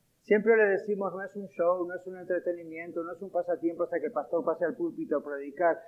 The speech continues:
Usted está hablando con Dios. Y Dios está ahí,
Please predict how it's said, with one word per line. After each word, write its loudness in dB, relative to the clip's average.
Usted 4
está 4
hablando 2
con 0
Dios. 12
Y 4
Dios 12
está 6
ahí, 10